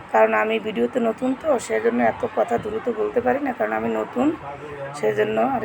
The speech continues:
কি আপনাদের সামনে এত দ্রুত কথা বলতে পারি না। যাই হোক,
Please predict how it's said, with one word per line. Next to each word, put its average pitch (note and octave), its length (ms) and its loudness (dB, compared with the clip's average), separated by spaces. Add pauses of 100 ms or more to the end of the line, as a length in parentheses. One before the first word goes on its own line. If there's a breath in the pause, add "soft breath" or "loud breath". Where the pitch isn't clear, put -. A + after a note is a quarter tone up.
কি A#3+ 80 4
আপনাদের G#3+ 320 0
সামনে G#3+ 340 -4
এত G#3 220 -2
দ্রুত G#3 320 -8 (120)
কথা G#3+ 200 -2
বলতে G#3 240 -2
পারি G#3 220 2
না। D3+ 140 0 (680)
যাই A3 180 6
হোক, A3+ 200 4